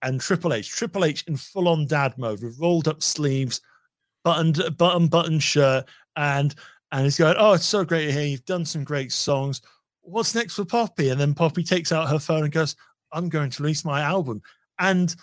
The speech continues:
and it's like Triple H has just met some sort of sorcerer.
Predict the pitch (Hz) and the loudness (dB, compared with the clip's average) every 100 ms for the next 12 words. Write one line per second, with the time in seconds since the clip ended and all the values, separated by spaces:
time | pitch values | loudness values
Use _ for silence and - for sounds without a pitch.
0 | - _ _ _ _ 170 180 190 - 196 | -20 _ _ _ _ 0 2 0 2 4
1 | 190 - - _ _ _ _ - 175 208 | 4 0 -14 _ _ _ _ -2 -2 4
2 | 202 160 170 156 - 180 - 165 175 170 | 4 4 0 0 0 0 4 4 4 2
3 | 180 175 - 185 160 - - 165 139 - | 0 0 0 0 0 0 2 2 2 -2
4 | 117 | -4